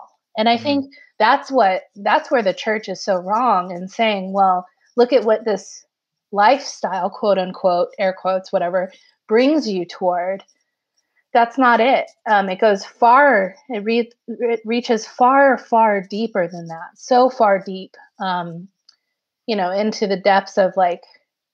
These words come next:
Speaker 1: what we talked about earlier is being immersed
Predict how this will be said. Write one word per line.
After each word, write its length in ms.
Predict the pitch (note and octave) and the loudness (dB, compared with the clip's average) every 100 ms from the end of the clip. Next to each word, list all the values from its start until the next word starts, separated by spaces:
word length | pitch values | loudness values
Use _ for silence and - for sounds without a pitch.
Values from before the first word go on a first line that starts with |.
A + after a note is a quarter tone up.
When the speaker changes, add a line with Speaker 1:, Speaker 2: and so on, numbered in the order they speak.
| _ | _
Speaker 1:
what 160 | G#3 G#3+ | 0 2
we 100 | G#3+ | 2
talked 240 | A3 G#3+ | 0 0
about 140 | G3+ F#3+ | 0 0
earlier 320 | A3 A#3+ G3+ | 2 4 2
is 140 | F3 - | 0 -4
being 300 | B3 A#3+ A3 | 0 2 0
immersed 760 | G3 G#3+ C#4 C#4+ - - - | -2 2 2 2 -2 -18 -20